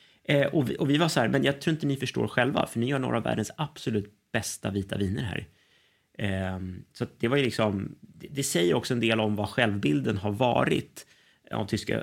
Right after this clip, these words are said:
tyska vita viner, eh, som, som liksom successivt håller på att liksom ändras och förbättras, så att man förstår att okej, men nu, det är, det är väldigt hög kvalitet i, i de här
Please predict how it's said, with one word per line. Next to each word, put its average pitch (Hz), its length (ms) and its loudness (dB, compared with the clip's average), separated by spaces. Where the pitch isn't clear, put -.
tyska 113 260 -2
vita 101 180 -4
viner, 98 420 -4
eh, 110 180 -6
som, 113 400 0
som 110 260 2
liksom 107 200 -4
successivt - 440 -2
håller 110 180 -2
på 107 200 -2
att - 200 -8
liksom 101 300 -8
ändras 107 360 -2
och - 60 -18
förbättras, - 380 -6
så 110 80 -6
att - 60 -12
man 95 100 -8
förstår - 260 -4
att - 120 -6
okej, 110 260 -4
men 107 260 -2
nu, 107 420 -2
det 110 240 -4
är, 107 80 -8
det 107 140 -4
är 104 40 -2
väldigt 98 220 -4
hög 107 360 -4
kvalitet - 460 -6
i, 50 240 -8
i - 120 -18
de - 140 -12
här - 140 -10